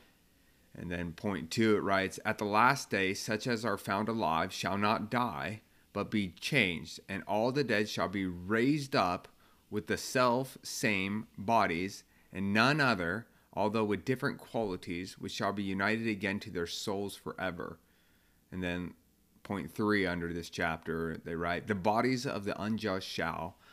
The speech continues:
by the power of Christ, be raised to dishonor, the bodies of the just by his Spirit unto honor, and be made com-, uh, conformable to his own glorious body."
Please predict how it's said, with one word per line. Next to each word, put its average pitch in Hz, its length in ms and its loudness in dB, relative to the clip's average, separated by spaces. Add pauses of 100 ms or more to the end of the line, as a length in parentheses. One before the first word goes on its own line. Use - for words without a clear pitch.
(120)
by 98 140 0
the 95 100 2
power 110 300 4
of 110 80 -4
Christ, 92 280 -2
be 92 120 -2
raised 95 400 -2
to - 100 -12
dishonor, 80 640 -6 (220)
the - 60 -8
bodies 95 380 4
of 95 100 -2
the 92 60 -6
just 87 460 -4
by 95 160 2
his 104 260 -4
Spirit - 460 0
unto 95 280 -6
honor, 85 400 -4 (320)
and 95 140 -2
be 101 80 2
made 98 400 0
com-, 107 400 -4 (640)
uh, 82 280 -2 (200)
conformable 110 760 2
to - 180 -4
his 95 160 0
own 95 160 0
glorious 87 400 -2
body." 82 480 -8